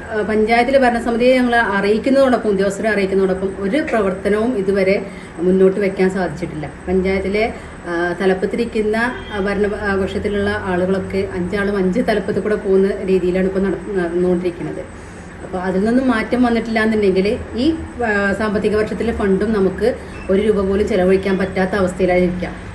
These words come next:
കഴിഞ്ഞ വർഷം ചെലവഴിച്ചതൊക്കെ, ആ, നമുക്ക് സ്പിൽ ഓവർ വർക്ക്, അല്ല, ലൈഫ് പദ്ധതിയുമായി ബന്ധപ്പെട്ടുള്ള കാര്യങ്ങളൊക്കെ ചെയ്യാൻ പറ്റി, എസ് സി എസ് ടി മേഖലയിലുള്ള കാര്യങ്ങളൊക്കെ ചെയ്യാൻ പറ്റി.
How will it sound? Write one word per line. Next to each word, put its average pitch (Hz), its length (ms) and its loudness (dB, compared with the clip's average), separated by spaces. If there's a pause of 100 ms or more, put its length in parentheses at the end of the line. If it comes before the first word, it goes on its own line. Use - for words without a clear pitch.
(140)
കഴിഞ്ഞ 220 240 0
വർഷം 262 280 0
ചെലവഴിച്ചതൊക്കെ, 226 840 0 (340)
ആ, 190 420 2
നമുക്ക് 196 280 0
സ്പിൽ 226 320 0
ഓവർ 247 200 4
വർക്ക്, 240 220 0
അല്ല, 190 520 -2 (220)
ലൈഫ് 214 440 -2
പദ്ധതിയുമായി 240 680 0
ബന്ധപ്പെട്ടുള്ള 214 560 0
കാര്യങ്ങളൊക്കെ 196 420 -2
ചെയ്യാൻ 185 300 -2
പറ്റി, 196 320 -4
എസ് 233 180 -4
സി 294 60 0
എസ് 262 180 2
ടി 254 60 0
മേഖലയിലുള്ള 202 600 0
കാര്യങ്ങളൊക്കെ 185 420 0
ചെയ്യാൻ 175 300 -2
പറ്റി. 165 260 -6